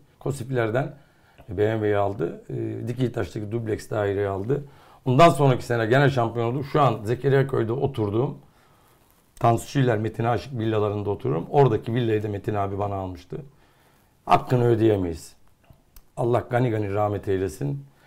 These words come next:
Hepimize, e, çok parası geçti. Mezarlığına gittik, cenazesine gittik. Hakkımızı biz de helal ettik.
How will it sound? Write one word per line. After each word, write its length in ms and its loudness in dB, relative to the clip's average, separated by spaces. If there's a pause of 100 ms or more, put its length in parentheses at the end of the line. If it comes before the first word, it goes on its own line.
(240)
Hepimize, 640 4 (120)
e, 180 -4
çok 320 2
parası 300 6
geçti. 340 -4 (1900)
Mezarlığına 500 6
gittik, 560 -4
cenazesine 680 2
gittik. 400 -10
Hakkımızı 560 -2
biz 180 0
de 60 -2
helal 300 -2
ettik. 280 -12